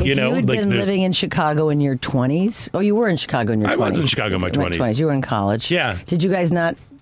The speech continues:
Speaker 1: partake in any of the Saint
Speaker 2: I
Speaker 1: Patrick's
Speaker 2: just,
Speaker 1: Day
Speaker 2: I,
Speaker 1: stuff?
Speaker 2: but n-, n-, no, I
Speaker 1: No?
Speaker 2: mean, I lived here. Well, I lived here, like, I lived here in my youth.
Speaker 1: Mm-hmm.
Speaker 2: You know, just beyond college too.
Speaker 1: Yeah.
Speaker 2: It, it's, I, uh, I think I was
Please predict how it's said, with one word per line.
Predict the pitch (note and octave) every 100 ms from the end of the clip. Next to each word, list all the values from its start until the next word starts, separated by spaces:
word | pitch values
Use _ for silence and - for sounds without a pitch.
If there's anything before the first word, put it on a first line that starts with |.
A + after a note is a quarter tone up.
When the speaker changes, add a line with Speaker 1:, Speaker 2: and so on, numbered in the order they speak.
| _ -
Speaker 1:
partake | D#3+ C#3+ D#3 D3
in | D3+
any | D3+
of | C#3+
the | C#3
Saint | D3 C#3+
Speaker 2:
I | F#3+
Speaker 1:
Patrick's | G#3 G#3+ -
Speaker 2:
just, |
Speaker 1:
Day | D#3 D#3+
Speaker 2:
I, |
Speaker 1:
stuff? | F#3 E3+ F3+ C3
Speaker 2:
but | F#3+
n-, | F3 G3+
n-, | F3+ F3+ F#3 G3+ D#3
no, | E3 D#3
I | E3+
Speaker 1:
No? |
Speaker 2:
mean, | G3
I | G3+
lived | A3+ F3
here. | C3
Well, | B2
I | C3+
lived | D3 D#3
here, | C3 C3 G2+
like, | F#2+ E2+ - _ _ _ - -
I | C#3
lived | D#3 C#3+
here | C3
in | G#2
my | F2
youth. | D#2 D2 D2+ G2 -
Speaker 1:
Mm-hmm. | C#3 B2+ B2
Speaker 2:
You | A#2
know, | G#2 F2+
just | E2 G#2 -
beyond | F#2+ F2+ C3
college | - C2+ C#2 D2+ -
too. | B2
Speaker 1:
Yeah. | B2+ G#2+ G#2 -
Speaker 2:
It, | G3+ G3
it's, | F3 - -
I, | F#3+
uh, | D3 E3+ E3+ E3 F3 E3+ D3 A2+
I | G#2+
think | F#3
I | G#3
was | C#3+